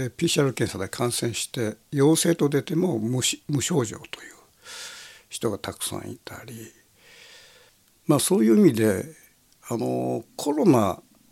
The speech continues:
と、お-、共存ずっとしてきたと思うんだよね。もう一つはね、あの、私は当然そのコロナにかかってなくて、何の症状もこれまで出たことないんだけども、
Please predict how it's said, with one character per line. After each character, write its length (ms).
と、 400
お-、 560
共 220
存 220
ず 100
っ 40
と 80
し 100
て 100
き 100
た 140
と 100
思 120
う 20
ん 60
だ 100
よ 60
ね。 260
も 100
う 40
一 160
つ 120
は 100
ね、 140
あ 80
の、 480
私 560
は 180
当 220
然 180
そ 160
の 640
コ 140
ロ 180
ナ 100
に 40
か 160
か 120
っ 40
て 140
な 160
く 100
て、 400
何 200
の 100
症 240
状 140
も 260
こ 100
れ 60
ま 80
で 80
出 120
た 120
こ 80
と 100
な 140
い 60
ん 60
だ 120
け 120
ど 120
も、 300